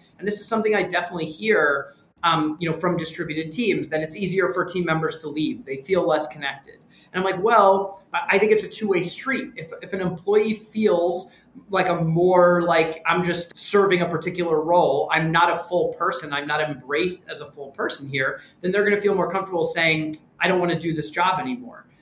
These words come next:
But, you know, what if we can, if each of us thinks back to our own experiences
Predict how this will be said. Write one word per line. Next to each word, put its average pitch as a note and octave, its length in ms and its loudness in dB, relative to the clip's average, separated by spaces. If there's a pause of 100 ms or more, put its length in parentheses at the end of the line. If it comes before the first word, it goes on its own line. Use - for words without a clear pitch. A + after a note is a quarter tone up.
(160)
But, G3 360 4
you F#3+ 80 2
know, F#3 100 4
what E3+ 420 -2
if - 120 -4
we G#3+ 100 2
can, F#3+ 300 0
if F#3+ 180 -2 (160)
each D4+ 240 0
of - 100 4
us - 240 -8
thinks F3+ 240 -2
back F3 340 0
to F3 100 -2
our - 200 -2
own G3+ 220 4
experiences B2+ 800 -8